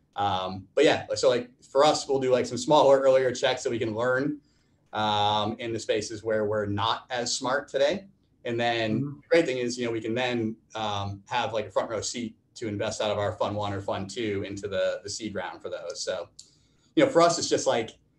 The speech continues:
Speaker 1: we're still new kids on the block, but we wanna, you know,
Speaker 2: Mm-hmm.
Speaker 1: play nicely with the,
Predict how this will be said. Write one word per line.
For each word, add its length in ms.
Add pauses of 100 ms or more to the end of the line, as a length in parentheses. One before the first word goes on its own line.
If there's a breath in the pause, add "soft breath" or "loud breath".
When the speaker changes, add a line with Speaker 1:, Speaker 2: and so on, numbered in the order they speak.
(100)
Speaker 1:
we're 80
still 180
new 160
kids 160
on 80
the 60
block, 400
but 160
we 100
wanna, 420
you 60
know, 80
Speaker 2:
Mm-hmm. 80
Speaker 1:
play 160
nicely 340
with 220
the, 320